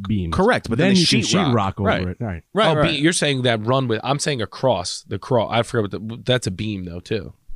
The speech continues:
Speaker 1: The one
Speaker 2: Yeah.
Speaker 1: that's at the peak?
Speaker 3: No, those, yeah, I know what you're saying, that beam,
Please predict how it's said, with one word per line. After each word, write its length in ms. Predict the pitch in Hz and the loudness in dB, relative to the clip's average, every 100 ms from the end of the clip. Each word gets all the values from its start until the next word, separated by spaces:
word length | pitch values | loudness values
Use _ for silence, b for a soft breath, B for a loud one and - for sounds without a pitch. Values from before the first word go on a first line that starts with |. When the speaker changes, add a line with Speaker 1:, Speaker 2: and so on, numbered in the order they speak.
| - - - - | -10 -10 -16 -4
Speaker 1:
The 120 | 107 123 | 0 4
one 100 | 135 | 4
Speaker 2:
Yeah. 60 | |
Speaker 1:
that's 120 | 123 | 2
at 100 | 131 | 0
the 100 | 104 | -2
peak? 400 | 104 - 175 - - _ _ _ _ _ - | -6 -4 -4 -6 -18 _ _ _ _ _ -4
Speaker 3:
No, 380 | 127 160 131 | 0 2 2
those, 280 | 110 147 185 | 2 2 2
yeah, 180 | 127 135 | 2 2
I 60 | 113 | 2
know 100 | 151 | 2
what 60 | |
you're 80 | 139 | 0
saying, 300 | - 123 101 | 0 -2 -2
that 220 | 104 117 | 0 0
beam, 360 | 95 98 95 92 | 0 -2 -4 -8